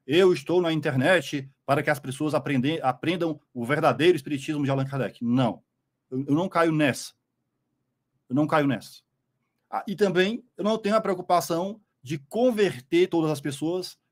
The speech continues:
para esse entendimento. Então, quando você me pergunta como a gente tem que fazer para preparar as pessoas a fim de que elas compreendam, nós temos que ter o entendimento claro. Não vai ser todo mundo que vai entender.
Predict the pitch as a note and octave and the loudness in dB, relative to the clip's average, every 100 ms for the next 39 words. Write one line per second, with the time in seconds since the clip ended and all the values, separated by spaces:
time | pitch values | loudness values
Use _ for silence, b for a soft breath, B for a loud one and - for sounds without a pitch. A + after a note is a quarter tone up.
0 | - E3 E3+ E3 F#3+ D#3+ D3 C#3 C3 A2+ | 0 2 4 2 0 -4 -4 -2 0 -2
1 | - _ _ _ _ _ _ _ _ _ | -8 _ _ _ _ _ _ _ _ _
2 | _ _ _ - G#3 A#3 A3 G3+ F#3+ E3 | _ _ _ -6 -2 0 0 -2 -2 -2
3 | D3 D3 C3+ C3+ G2+ - _ _ _ _ | -2 -2 -2 -4 -14 -16 _ _ _ _
4 | - G#3 G3 G3 - F#3 - E3+ C3+ E3+ | -6 -4 -4 -6 -8 -12 -4 -2 -2 -4
5 | F#3 D#3 D3 D#3 D#3 C#3+ D3 D#3+ D#3 C3+ | -4 -6 -6 -4 2 4 4 2 0 -8
6 | C3+ D3+ E3+ D#3+ C#3 - _ B2+ B2+ - | -6 -2 0 0 -4 -12 _ -6 -6 -6
7 | D#3 C3+ D3 C#3 - D3 C#3+ D3 A#2+ F#2+ | -8 -6 -6 -6 -6 -4 0 2 2 -2
8 | _ _ _ C#3+ D3 G#3 G#3+ - - E3+ | _ _ _ -2 0 0 -4 -8 -12 -6
9 | E3+ C3+ - E3 D3+ G#2+ - _ _ D3 | -4 -4 -2 2 2 0 -8 _ _ -6
10 | C#3 D#3 C3+ B2 B2 C#3 A#2+ G#2 F#2 _ | -4 -2 -2 -4 -6 0 2 2 -4 _
11 | _ _ C#3 E3 A3+ F3+ D3+ E3+ E3+ D#3 | _ _ 0 2 2 2 2 2 2 0
12 | E3 D3 D3 D#3 C3+ B2+ C3 C#3 C3 G#2 | 2 4 2 0 -2 2 2 2 -2 -6